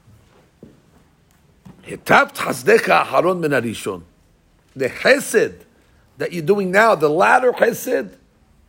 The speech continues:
is even greater than the first chesed.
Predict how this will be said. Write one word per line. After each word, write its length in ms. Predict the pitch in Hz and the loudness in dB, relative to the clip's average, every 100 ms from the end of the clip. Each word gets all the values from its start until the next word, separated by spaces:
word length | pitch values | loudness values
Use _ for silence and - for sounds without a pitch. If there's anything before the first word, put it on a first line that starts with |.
| - | -12
is 160 | 151 180 | -8 -6
even 240 | 196 190 | -4 -2
greater 600 | 151 226 254 208 208 - - _ _ | 4 4 4 0 -2 -4 -12 _ _
than 120 | 202 | -2
the 80 | 208 | 0
first 300 | - 294 - | 4 4 4
chesed. 400 | - 113 - 85 | -4 -8 -8 -16